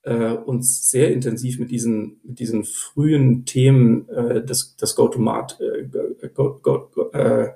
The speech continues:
Go-to-Markets beschäftigen. Und wir haben auch eine eigene,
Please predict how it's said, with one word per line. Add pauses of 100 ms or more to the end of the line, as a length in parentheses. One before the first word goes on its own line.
(340)
Go-to-Markets
beschäftigen. (300)
Und
wir
haben
auch
eine
eigene,